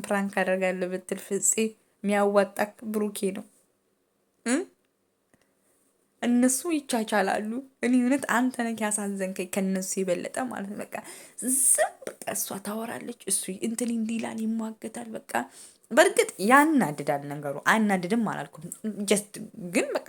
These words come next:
ከተናደዳችሁ ድረስ በጣም ይቅርታ ብላው በቃ እግሯ ላይ፣ እግሩ ላይ በቃ ወድ-፣ ልትወድቅ ስትል ነው የመለሳት ማለት ነው። እግሯ ላይ ወድ-፣ እስክ-፣ ወድቅ-፣ ወድቆ፣ ወድ-፣ ወድቃ እስክትንስ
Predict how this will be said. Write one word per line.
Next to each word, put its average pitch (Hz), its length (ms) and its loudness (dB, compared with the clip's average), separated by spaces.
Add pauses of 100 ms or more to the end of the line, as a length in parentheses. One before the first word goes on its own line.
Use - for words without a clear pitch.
ከተናደዳችሁ 160 680 -2
ድረስ 233 220 0 (420)
በጣም 180 320 2 (880)
ይቅርታ 196 520 0
ብላው 170 380 -2
በቃ 156 280 -8
እግሯ 160 280 -4
ላይ፣ 165 180 0 (120)
እግሩ 160 320 -6
ላይ 208 140 6
በቃ 151 280 -2
ወድ-፣ 147 180 -4
ልትወድቅ 156 440 -6
ስትል 170 300 0
ነው 180 100 -2
የመለሳት 147 560 -6
ማለት 143 260 -8
ነው። 143 120 -10 (360)
እግሯ 156 260 -2
ላይ 170 180 -2
ወድ-፣ 160 280 -4
እስክ-፣ - 300 -12
ወድቅ-፣ 160 260 -4 (120)
ወድቆ፣ 160 340 -6 (640)
ወድ-፣ 160 180 0 (280)
ወድቃ 165 320 0 (220)
እስክትንስ 175 560 -4